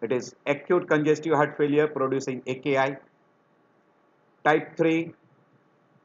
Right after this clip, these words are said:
A K I producing cardiac involvement like congestive heart failure, arrhythmias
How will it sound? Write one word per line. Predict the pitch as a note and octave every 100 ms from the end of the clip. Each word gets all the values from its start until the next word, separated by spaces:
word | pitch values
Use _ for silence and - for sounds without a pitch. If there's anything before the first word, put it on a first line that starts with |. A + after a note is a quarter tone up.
| _ _ _ _ _
A | D3+ D#3+
K | F#3+ F#3
I | F3+
producing | F3 E3+ E3 E3 E3 E3+ E3 E3 E3 _ _ _ _ _ _ _ _ _ _ _ _ _ - _ _ _ _ _ - - _ - -
cardiac | D#3 E3 D#3+
involvement | D#3+ D3 C#3+ C#3+ C#3+ C#3+
like | C#3 C3+
congestive | C#3 C#3 D3 D3 C#3+
heart | C3+ C3+
failure, | C3+ C3 C3+ C3+ -
arrhythmias | B2 C3 C3 C3 C3 C3 C3 -